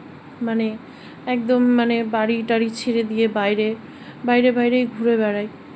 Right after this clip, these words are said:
মানে, অনেকের দেখি আমি ব্লগগুলো, ট্রা-, ট্রাভেল ব্লগগুলো যে করে, সব বাইরে বাইরেই ঘুরে বেড়ায়। আমার না ওই রকমটাই ইচ্ছে করে যে বাড়ি থেকে চলে যাবো, দূরে দূরে থাকবো, ঘুরে টুরে বেড়াবো এদিকে ওদিকে,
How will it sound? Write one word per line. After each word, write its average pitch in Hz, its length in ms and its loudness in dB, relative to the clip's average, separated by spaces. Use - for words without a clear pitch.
মানে, 208 480 -6
অনেকের 302 500 0
দেখি 277 260 0
আমি 262 240 4
ব্লগগুলো, 226 840 0
ট্রা-, 220 400 -4
ট্রাভেল 220 340 0
ব্লগগুলো 214 500 -2
যে 214 120 -4
করে, 202 320 -4
সব 233 200 -2
বাইরে 220 260 2
বাইরেই 226 300 4
ঘুরে 214 180 2
বেড়ায়। 202 320 -2
আমার 247 300 0
না 254 120 2
ওই 233 180 4
রকমটাই 240 520 2
ইচ্ছে 226 280 -4
করে 190 320 -2
যে 214 300 -2
বাড়ি 214 260 2
থেকে 226 300 0
চলে 214 260 2
যাবো, 214 360 0
দূরে 208 240 -2
দূরে 214 280 0
থাকবো, 202 340 -6
ঘুরে 214 240 -2
টুরে 214 200 -2
বেড়াবো 202 340 -2
এদিকে 202 300 -6
ওদিকে, 202 320 -8